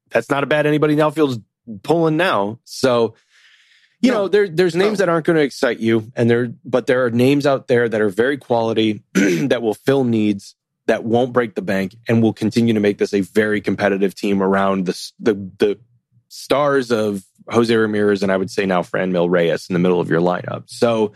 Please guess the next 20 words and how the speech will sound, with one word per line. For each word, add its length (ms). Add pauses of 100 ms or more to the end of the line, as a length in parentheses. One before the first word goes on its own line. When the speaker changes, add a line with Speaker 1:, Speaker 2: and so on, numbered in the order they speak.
(840)
Speaker 1:
um, 540 (1040)
<sighs> 380
you 160
know, 300 (920)
again, 380
it's 160
like, 260
I 80
don't 160
know 200
if 120
they'll 140
do 380
that. 400 (420)
The, 240
the 120
Indians 320
seem 420
to 120
be 580